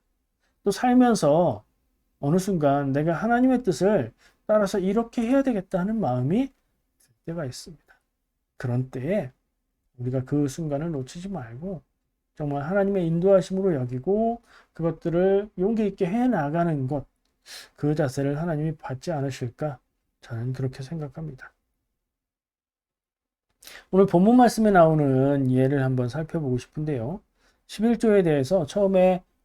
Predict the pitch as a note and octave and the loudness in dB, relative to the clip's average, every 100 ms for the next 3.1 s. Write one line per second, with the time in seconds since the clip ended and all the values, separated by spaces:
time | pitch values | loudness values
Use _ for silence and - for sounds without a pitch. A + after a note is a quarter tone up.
0 | - A#2+ A#2+ B2+ - - - B3 A#3+ B2+ | -12 -8 -8 -10 -14 -14 -2 2 4 2
1 | - _ C3 C3 F3 A3+ A#3+ F3 E3+ F3+ | -6 _ -8 -4 -2 2 2 2 -2 -4
2 | F3+ E3 C#3+ C#3 D#3 B2 A#2+ D3 C3+ C#3 | -2 -2 -2 -2 -2 -4 -4 -6 -4 -4
3 | G#3+ | -6